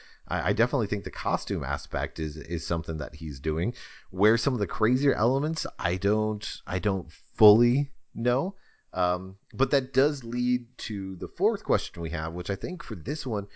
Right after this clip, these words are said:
is, is gonna be difficult and has been the la-, the, for the last, like, three, four weeks has been the, the most difficult question to ask.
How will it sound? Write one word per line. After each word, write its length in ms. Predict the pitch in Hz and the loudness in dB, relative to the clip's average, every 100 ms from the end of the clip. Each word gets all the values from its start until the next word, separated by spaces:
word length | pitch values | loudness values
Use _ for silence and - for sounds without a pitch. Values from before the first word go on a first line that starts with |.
| - _ _ | -20 _ _
is, 320 | - 98 92 - | -4 -4 -4 -6
is 160 | 98 95 | -8 -2
gonna 180 | 107 95 | -2 -2
be 100 | 82 | -2
difficult 400 | 131 - 104 98 | -2 -2 -4 -4
and 120 | 107 | -4
has 120 | 104 | -4
been 240 | 98 135 214 | 0 0 0
the 80 | 151 | -6
la-, 320 | 82 92 120 - 107 | -6 -8 -8 -12 -4
the, 320 | 98 98 95 | -2 -2 -4
for 120 | 85 104 | -6 -6
the 100 | 87 | -4
last, 280 | 135 180 | -2 -2
like, 120 | 101 - | -4 -2
three, 160 | 151 | -4
four 200 | 151 135 | -2 -4
weeks 320 | 117 123 151 110 | -2 -2 -4 -10
has 120 | 101 | -4
been 260 | 107 104 101 | -4 -4 -2
the, 180 | 95 - | -2 -2
the 120 | 90 | -4
most 260 | 85 82 - | -2 -4 -4
difficult 300 | 95 87 69 | -6 -6 -4
question 320 | 98 101 87 | -4 -4 -8
to 160 | - - | -12 -10
ask. 400 | 214 92 - | -10 -10 -12